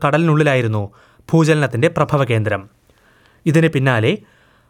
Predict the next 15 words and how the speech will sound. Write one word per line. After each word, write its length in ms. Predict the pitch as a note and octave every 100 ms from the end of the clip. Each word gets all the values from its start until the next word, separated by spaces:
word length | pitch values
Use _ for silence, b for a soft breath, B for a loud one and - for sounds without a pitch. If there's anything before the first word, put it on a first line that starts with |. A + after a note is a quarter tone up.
| b
പോർട്ട് 200 | F#3+ G#3+ G#3
ഹെഡ്ലാൻഡിനും 680 | F#3 F#3 F3+ F3 F3 F3 D3+
ബ്രൂമിനും 440 | D#3 F3 F#3+ F#3+
ഇടയിലുള്ള 300 | E3 E3 D#3+
പ്രദേശങ്ങളിൽ 680 | D#3+ D3 C#3+ C#3+ C3+ B2+ A#2 B B
നിരവധി 440 | D#3 D#3+ D#3+ E3 D#3+
തുടർചലനങ്ങളും 680 | D#3 F3 F3+ D3+ B2 G#2+ C#3+
രേഖപ്പെടുത്തിയിട്ടുണ്ട്. 840 | F3 D3 B2 A#2 A#2 A2 G2+ F#2+ - _ _ _ b b b b b b b -
അഞ്ച് 220 | D3 D3+
ദശാംശം 500 | D#3 D3 D3+ C3 E3 -
അഞ്ച് 280 | D3+ D#3+ E3+
വരെ 180 | E3
തീവ്രതയുള്ള 560 | D#3+ D#3+ D3 D#3 D3 C#3+
ഭൂചലനങ്ങളായിരുന്നു 920 | C#3+ D3 C#3+ D3+ C#3+ C#3 A2+ G#2 D3+
ഇവ. 180 | D#3+ A2